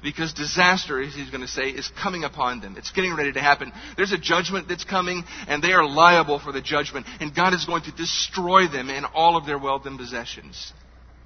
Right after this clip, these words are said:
So there is this stern warning to those for whom wealth has captivated their heart. But James, I think, also wants to comfort, to comfort and assure and protect the poor.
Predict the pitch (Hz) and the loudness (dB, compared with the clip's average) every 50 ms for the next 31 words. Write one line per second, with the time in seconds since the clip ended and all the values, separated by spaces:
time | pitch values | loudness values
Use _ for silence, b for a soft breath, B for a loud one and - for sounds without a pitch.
0 | - - - - - - - - - - - 131 135 143 156 160 151 - 127 117 | -20 -20 -20 -20 -20 -20 -20 -20 -16 -14 -12 -8 -6 -4 -4 -4 -4 -6 -8 -8
1 | - - - 151 156 151 143 135 135 135 139 135 127 123 117 - B B B B | -8 -8 -4 -2 -2 -2 -2 -4 -4 -4 -4 -4 -4 -6 -12 -14 B B B B
2 | B B B 143 127 127 131 131 135 131 - B B B B B B - 127 135 | B B B -12 -8 -6 -6 -6 -6 -8 -12 B B B B B B -14 -12 -10
3 | 143 131 123 113 127 127 127 - 127 113 - - - 139 123 - 127 110 123 120 | -10 -10 -6 -2 -2 -2 -2 -2 -8 -14 -14 -12 -10 -12 -10 -12 -12 -14 -12 -12
4 | 117 110 104 107 104 - - 123 113 107 104 101 - B B B B B B B | -12 -12 -12 -14 -14 -12 -10 -8 -8 -8 -10 -14 -16 B B B B B B B
5 | 185 B 156 160 - 180 196 190 185 170 165 175 170 156 156 147 160 156 - 151 | -12 B -10 -8 -6 -6 -6 -4 -4 -4 -4 -4 -6 -2 -2 -2 -2 -4 -8 -8
6 | 127 120 120 127 131 139 139 - - 143 - - - 170 180 175 - 127 120 120 | -8 -8 -8 -8 -10 -8 -8 -10 -12 -12 -12 -10 -8 -8 -8 -8 -6 -8 -8 -8
7 | - b b b b b b b b - - - - - 147 - - - 214 226 | -8 b b b b b b b b -20 -20 -20 -20 -18 -16 -12 -6 -6 -6 -6
8 | 202 - 165 156 - 151 151 143 139 - - - 190 185 175 175 160 147 120 147 | -6 -6 -6 -6 -6 -6 -8 -6 -4 -4 -4 -4 -6 -6 -4 -4 -4 -4 -4 -6
9 | 143 - 147 - - - 175 170 - - 147 - - 202 226 - 214 175 123 | -10 -12 -16 -14 -12 -12 -12 -12 -12 -16 -20 -18 -14 -12 -10 -8 -8 -8 -8